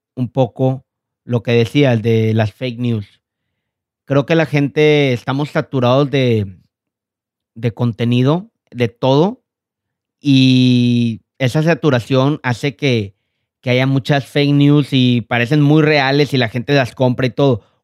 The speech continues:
¿Cómo le hacen ustedes y qué consejo nos dan para que la gente pueda tomar notas que sean fidedignas, que sean creíbles? Porque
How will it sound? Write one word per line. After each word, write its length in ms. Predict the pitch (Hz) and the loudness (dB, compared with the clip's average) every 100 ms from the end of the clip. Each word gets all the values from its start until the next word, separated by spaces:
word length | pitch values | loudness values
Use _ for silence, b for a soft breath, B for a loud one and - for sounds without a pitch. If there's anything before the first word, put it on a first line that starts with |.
| - | -2
¿Cómo 240 | 165 185 | 0 2
le 80 | 190 | 2
hacen 240 | 180 202 | 2 0
ustedes 640 | 180 - 170 180 202 - _ _ _ _ - | -2 -2 0 0 -2 -6 _ _ _ _ -6
y 140 | 147 | -6
qué 140 | 160 | -4
consejo 440 | - 165 151 165 170 | -2 -2 -2 -2 0
nos 240 | 165 131 | 0 0
dan 360 | 139 151 190 214 _ _ _ - | 0 -2 -2 -8 _ _ _ -6
para 200 | 135 131 | -4 -4
que 180 | - 135 | -2 -2
la 160 | 131 | -2
gente 480 | 120 147 147 147 170 | -4 -2 -2 0 -4
pueda 600 | - 151 143 151 156 143 _ _ _ _ | -4 0 2 2 0 -4 _ _ _ _
tomar 340 | 143 139 139 | -4 -2 0
notas 500 | 147 151 - 160 156 | 0 -2 0 -2 -2
que 220 | - 139 131 | -6 -6 -4
sean 260 | 135 131 | -4 -4
fidedignas, 640 | 139 147 127 135 139 143 131 | -2 -2 0 -2 0 -2 -4
que 160 | 131 | -8
sean 480 | 117 131 135 139 131 - | -4 -2 0 -2 -6 -6
creíbles? 640 | 143 131 139 135 113 95 | -2 2 2 2 0 -6
Porque 640 | 123 110 123 117 110 101 | -12 -8 -2 -2 -2 -6